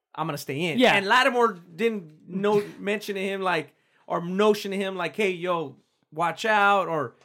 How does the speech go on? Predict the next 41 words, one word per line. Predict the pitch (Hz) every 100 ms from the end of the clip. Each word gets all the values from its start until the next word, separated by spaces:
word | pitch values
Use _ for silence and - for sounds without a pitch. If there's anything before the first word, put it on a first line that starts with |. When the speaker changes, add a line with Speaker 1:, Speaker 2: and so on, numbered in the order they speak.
| _ _ _
Speaker 1:
he | 190
coulda | - 202
called | - 180 165
a |
timeout | 147 190 180 185 185
maybe | 185 185
to | 175
tell | 156 175
him, | 165
"Hey, | 165 160 120 127 -
calm | - 165 156
down." | 170 175 175 165 _ _ _ _
Devin, | 180 185
I | 175
think | 196 180
you | 196
would | 196 196
said | 202 185 170
have | 170 160
let | 175 180 156
him | 190 185 139 135 -
go | 180
to | 165
the | 151
bench | 135 175
for | -
the | 170
minute | 165 165 165 -
thirty | 175 160
plus | - 165 -
the | 139
break, | 170 170
and | 156
he | 160
would |
have | 143
been | 139
fresh | 135 170 -
for | 156
the | 131
fourth, | - 185 190 -